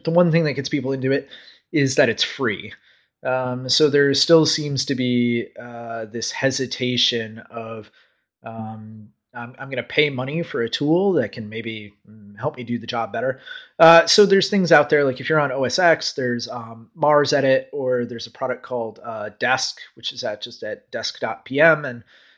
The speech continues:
um, you know, those go out and do the publishing and, um, everything you need 'em to do, but, uh, they're paid tools. So I think sometimes that kinda scares people away. But if blogging is your bread and butter and you're looking for a nice writing tool for it, then, um,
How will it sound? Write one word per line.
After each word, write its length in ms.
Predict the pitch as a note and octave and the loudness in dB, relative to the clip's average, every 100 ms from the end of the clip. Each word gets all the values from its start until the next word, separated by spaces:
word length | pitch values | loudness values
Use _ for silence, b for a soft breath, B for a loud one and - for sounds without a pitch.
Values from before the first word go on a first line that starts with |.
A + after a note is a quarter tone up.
| b | b
um, 280 | D3+ B2 A#2+ D3+ | -4 -4 -4 -6
you 100 | D3+ | -4
know, 120 | D3 | 2
those 200 | D#3+ E3 | 2 4
go 100 | D#3 | 4
out 240 | C3 C#3 | 4 0
and 280 | C3 B2+ A#2 | -6 -10 -8
do 100 | B2+ | -10
the 80 | A#2+ | -6
publishing 640 | C3 C3 A#2+ B2 A#2+ A#2+ | -4 -2 -2 -2 -4 -6
and, 300 | A2+ A2+ A2+ G2+ | -12 -16 -18 -20
um, 300 | A2+ A2+ A2 - | -20 -20 -16 -14
everything 300 | A#2+ A#2 B2 | -12 -12 -16
you 60 | |
need 140 | B2+ B2 | -12 -10
'em 100 | A#2 | -10
to 80 | |
do, 220 | A#2 D3+ C#3 | -4 -2 0
but, 280 | D3 - B B B B F#3 | 0 0 B B B B 2
uh, 180 | E3+ D3+ | 2 2
they're 120 | E3+ E3+ | 2 2
paid 360 | F3+ E3+ C#3 | 4 4 4
tools. 500 | - D#3 D3 G2 A2+ | 2 2 4 2 -4
So 300 | - D3 C3+ | 0 2 2
I 80 | C3 | 0
think 320 | D#3 C#3 - _ - | -2 -12 -14 _ -10
sometimes 640 | - C3+ B2+ B2+ B2 A#2+ | -8 -6 -6 -4 -6 -6
that 160 | A#2+ - | -6 -6
kinda 420 | A#2+ A#2 A#2 A#2 _ | -8 -6 -6 -8 _
scares 440 | - - B2+ B2 A#2+ | -14 -6 -4 -4 -8
people 240 | B2 A#2+ | -12 -8
away. 320 | A#2+ C#3 A#2+ | -2 0 0
But 140 | A2+ A#2+ | -2 -4
if 140 | A#2 _ _ | -6 _ _
blogging 400 | D3+ C#3+ D#3+ D#3 | 2 2 2 -2
is 120 | B2 | -6
your 80 | C3 | -4
bread 160 | B2+ C3 | -2 -4
and 120 | A2 | -4
butter 220 | B2 D#3 | -2 0
and 100 | F3+ | -2
you're 120 | A#2+ | -4
looking 320 | B2 B2+ B2+ A#2 | -8 -10 -12 -10
for 140 | A#2+ | -8
a 40 | |
nice 220 | A#2+ A#2+ G#2 | -8 -8 -6
writing 260 | A#2+ C#3+ | -8 -8
tool 260 | C3+ D#3+ D#3+ | -4 -2 -2
for 220 | E3 F#3 | 2 2
it, 180 | G#3 - | 0 -6
then, 300 | B2+ B2 A#2 b b b b b _ | -8 -8 -10 b b b b b _
um, 500 | D3 B2+ B2+ B2+ C3 | -20 -18 -18 -18 -18